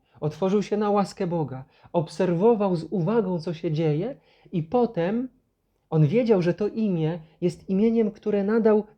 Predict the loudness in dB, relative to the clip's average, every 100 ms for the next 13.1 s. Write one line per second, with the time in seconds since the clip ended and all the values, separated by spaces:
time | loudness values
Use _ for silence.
0 | -4 0 2 2 2 -2 -6 -6 -4 -2
1 | -2 -2 -4 -10 _ _ _ _ -4 0
2 | 2 2 2 2 0 -2 _ _ -2 0
3 | 0 0 0 0 0 -4 -8 -4 -2 -2
4 | -6 -12 _ _ _ -2 0 0 0 2
5 | 4 2 2 2 2 2 0 -4 -4 -2
6 | -2 -2 -2 -6 -10 _ -12 -10 -10 _
7 | -4 0 2 2 0 -2 0 2 2 0
8 | -4 -2 2 2 2 -2 -4 _ -2 -2
9 | -2 -4 0 2 0 -2 -8 -6 0 0
10 | 0 -2 -4 _ _ _ -2 -2 -2 -10
11 | _ -4 0 0 -2 -6 -16 _ _ 2
12 | 4 4 0 -2 -6 -6 -2 2 2 2
13 | 0